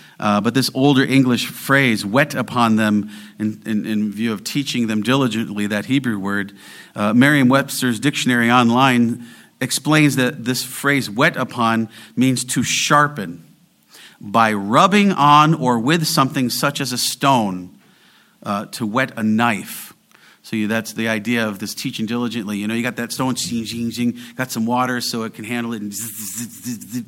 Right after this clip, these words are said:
You go back and forth, back and forth, so you get that sharp, that sword, that knife sharp.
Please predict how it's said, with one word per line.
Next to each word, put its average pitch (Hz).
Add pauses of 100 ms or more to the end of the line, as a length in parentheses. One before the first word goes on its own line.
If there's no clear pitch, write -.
(320)
You 117
go 117
back 147
and 135
forth, 104
back 156
and 135
forth, 107
so -
you 110
get -
that 127
sharp, 120 (260)
that 123
sword, 110 (100)
that 110
knife 104
sharp. -